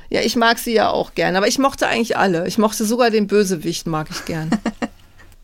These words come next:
Speaker 1: Also es wird um die Kinder gehen, äh, Elise, die älteste Tochter, Karl oder Karlchen, im Buch ist er ja auch, vor allem ist er so ein Stöpke von fünf oder sechs Jahren,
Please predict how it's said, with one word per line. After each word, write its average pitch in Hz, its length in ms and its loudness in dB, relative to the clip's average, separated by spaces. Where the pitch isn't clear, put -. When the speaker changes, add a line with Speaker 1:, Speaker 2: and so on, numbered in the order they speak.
Speaker 1:
Also 208 180 2
es 208 120 -4
wird 240 180 6
um 214 180 0
die 208 100 -8
Kinder 277 380 0
gehen, 214 520 4
äh, 185 280 0
Elise, 214 960 2
die 202 100 2
älteste - 420 -2
Tochter, 202 720 0
Karl 208 560 2
oder 165 240 -4
Karlchen, 190 960 -2
im 180 160 -2
Buch 180 280 0
ist 180 120 -4
er 165 120 -2
ja 156 240 -4
auch, - 120 -6
vor - 140 -8
allem 143 120 -6
ist 151 160 -8
er 156 60 -8
so 160 140 -10
ein 160 80 -10
Stöpke - 420 -4
von 170 360 -8
fünf - 340 -10
oder 151 180 -8
sechs - 320 -8
Jahren, 180 480 -4